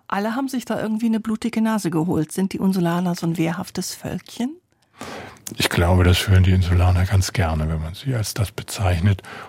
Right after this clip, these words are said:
Speaker 2: Und ich denke auch, dass, äh, die Verbundenheit mit dem eigenen Territorium, das vom Meer begrenzt ist, vielleicht noch größer ist, als das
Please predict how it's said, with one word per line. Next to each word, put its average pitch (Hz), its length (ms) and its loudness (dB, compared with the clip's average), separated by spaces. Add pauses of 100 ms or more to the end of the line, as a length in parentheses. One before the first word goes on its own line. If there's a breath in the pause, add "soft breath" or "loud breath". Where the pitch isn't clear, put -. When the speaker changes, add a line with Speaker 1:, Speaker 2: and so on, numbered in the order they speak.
(200 loud breath)
Speaker 2:
Und 92 300 0
ich - 400 -6 (460)
denke 117 320 0
auch, 113 240 -2
dass, - 500 -2
äh, 107 360 2 (680)
die 123 220 0
Verbundenheit 95 1000 0
mit 110 120 -6
dem 104 140 -2
eigenen 101 440 2
Territorium, 101 840 0 (380 loud breath)
das 95 200 -2
vom 92 260 2
Meer 107 240 2
begrenzt 98 680 -4
ist, - 260 -10 (380 loud breath)
vielleicht - 340 -4
noch 107 280 2
größer 92 460 -2
ist, - 220 -10
als 143 280 -6
das - 320 -4